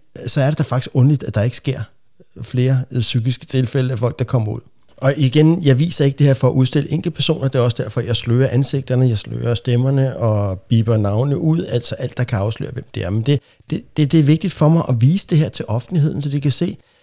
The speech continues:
hvad er det, der foregår, øh, indenfor. Og I som også skal høre studielederen, vagtåndsstudielederen her, altså,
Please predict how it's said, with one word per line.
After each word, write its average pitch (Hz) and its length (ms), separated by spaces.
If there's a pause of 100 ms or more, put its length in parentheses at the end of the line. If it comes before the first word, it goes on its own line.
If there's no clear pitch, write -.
(160)
hvad 139 160
er 143 60
det, 160 100
der 156 60
foregår, 127 720 (320)
øh, 123 360
indenfor. 131 600 (240)
Og 123 160
I 123 40
som 131 200
også 156 120
skal 180 120
høre 151 140
studielederen, 147 680
vagtåndsstudielederen 120 800
her, 120 100
altså, - 280